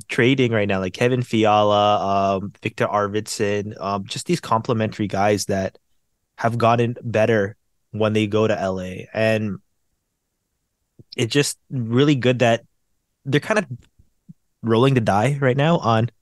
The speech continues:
Jonas Korpisalo. We don't know what version they're gonna get with him, but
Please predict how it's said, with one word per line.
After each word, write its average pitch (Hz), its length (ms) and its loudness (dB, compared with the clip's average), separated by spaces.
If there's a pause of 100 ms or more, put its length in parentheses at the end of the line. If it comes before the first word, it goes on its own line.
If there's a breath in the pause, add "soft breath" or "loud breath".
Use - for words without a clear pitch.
(880)
Jonas 127 260 4
Korpisalo. 139 600 2
We 127 100 4
don't 139 220 2
know 123 180 4
what 110 200 2
version 113 420 2
they're 104 100 0
gonna 101 220 0
get 98 320 -4 (720)
with - 160 0
him, 170 440 0
but 113 340 2